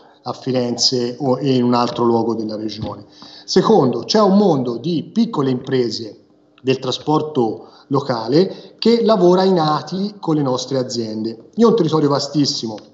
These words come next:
che copre la montagna, ci sono trenta aziende piccole che coprono questo servizio per Coopit. Questi verranno spazzati via?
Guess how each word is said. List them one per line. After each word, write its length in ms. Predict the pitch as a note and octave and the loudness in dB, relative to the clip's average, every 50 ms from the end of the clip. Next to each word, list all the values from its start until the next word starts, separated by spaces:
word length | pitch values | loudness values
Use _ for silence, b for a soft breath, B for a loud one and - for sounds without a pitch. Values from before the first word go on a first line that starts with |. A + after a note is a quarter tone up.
| _ _ _ _ _ _ _ | _ _ _ _ _ _ _
che 140 | - C#3+ C#3+ | -6 -4 0
copre 320 | - D#3+ D#3 D3 C#3+ C#3+ | 0 0 0 0 0 0
la 120 | C3+ C3+ | 0 0
montagna, 600 | C3 C3+ C3 B2 - - A#2+ A2 A2 A2+ A#2 A2 | 0 0 -2 -2 -4 -6 -8 -8 -8 -8 -10 -10
ci 120 | - - F3 | -8 -8 -4
sono 220 | - E3+ D3+ - | -4 -2 -4 -2
trenta 380 | - A#3 B3+ C4 A#3+ - G3+ G3 | 0 2 2 4 2 2 0 -2
aziende 800 | E3+ D3+ C#3+ D3 C#3+ C#3 C3+ C3+ C3 C3+ C3+ - - - - _ _ _ _ _ _ _ _ | -4 -2 -2 -2 -2 -2 -2 -2 -2 -2 -4 -6 -10 -18 -20 _ _ _ _ _ _ _ _
piccole 880 | E3 D#3+ D3+ - - - C#3+ C3 C3 C3+ - - - - - _ _ _ | -2 -2 -2 -2 -4 -4 -2 -2 -2 -4 -6 -10 -16 -20 -20 _ _ _
che 320 | - A#3+ - - - - | 2 2 2 2 0 -2
coprono 380 | - A#3+ A3 - - D3 C#3+ C3 | 0 0 0 0 -2 -4 -6 -4
questo 400 | - E3+ D#3+ - - C3+ B2 A#2+ | -4 -6 -6 -6 -8 -10 -10 -6
servizio 1000 | - - A#3 A3+ G3 D#3 D3+ D3 C#3+ D3 - - - F3+ G3+ G3 - - - - - | -4 -2 -2 -2 -2 -4 -4 -6 -4 -4 -4 0 0 0 0 -2 -4 -10 -18 -8 -2
per 540 | D3+ D3+ D#3 D#3 D#3 D3+ - - - - - | 0 0 2 0 -2 -4 -10 -16 -20 -14 -8
Coopit. 1040 | - A2+ A2 A2+ - B2 A#2 - - - - B2 - - - - _ _ _ _ | -8 -8 -6 -8 -8 -10 -12 -12 -12 -10 -8 -8 -8 -10 -14 -20 _ _ _ _
Questi 300 | - - B3 A#3 A#3 E3+ | 2 2 2 4 4 2
verranno 260 | D3+ D#3 D#3 D#3+ D#3+ D#3 | 2 2 2 0 0 -2
spazzati 500 | - - D#3 C#3 - - D#3+ E3 D#3+ D3+ | -2 -4 -4 -4 -2 -4 -4 -4 -4 -4
via? 560 | F3 F#3+ E3+ C#3+ C#3+ E3+ - - - - | -2 -2 -2 -2 -2 -4 -8 -12 -18 -20